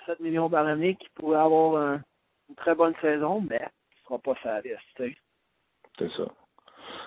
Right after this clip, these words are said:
Speaker 2: Ben écoute, on va continuer à te regarder aller. J'espère que tu vas bien te reposer. Euh, en plus, t'as pas l'air d'un gars qui traîne, euh, une blessure, rien pantoute. T'as l'air en top shape en plus.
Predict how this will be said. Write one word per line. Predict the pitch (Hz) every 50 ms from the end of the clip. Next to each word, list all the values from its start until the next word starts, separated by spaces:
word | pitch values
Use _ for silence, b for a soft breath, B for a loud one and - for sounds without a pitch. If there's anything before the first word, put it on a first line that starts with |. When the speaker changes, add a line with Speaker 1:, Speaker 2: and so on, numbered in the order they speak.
| B _
Speaker 2:
Ben | - 110 110
écoute, | 104 104 - 131 113 - - _ _ _ _ B B B B B B B B
on | - 117
va | 120 -
continuer | - 165 151 - - 175 202 202
à | 185 175 160 147 135
te | 143
regarder | 147 139 147 147 147 160
aller. | 156 151 143 160 180
J'espère | 180 151 - - 175
que | 190 -
tu | -
vas | 156
bien | - 156 165
te | - 165
reposer. | 143 - - 156 151 139 131 127 131 170 190 185
Euh, | 160 143 139 131 127
en | 123
plus, | - 233 220 -
t'as | -
pas | 139 - 143 147
l'air | 160 151
d'un | 151 143 131
gars | 127 170 160
qui | - -
traîne, | - 143 151 151 147
euh, | 143 131 127 123 120
une | 120 120 120
blessure, | 117 123 135 127 - - - 160 156 156
rien | 139 139 135
pantoute. | - 135 123 120 - 175 _
T'as | 147 135
l'air | 131 139 139 131 127
en | 120
top | - - 127 -
shape | - 147 147 151 -
en | - 120 113
plus. | - 160 202 226 -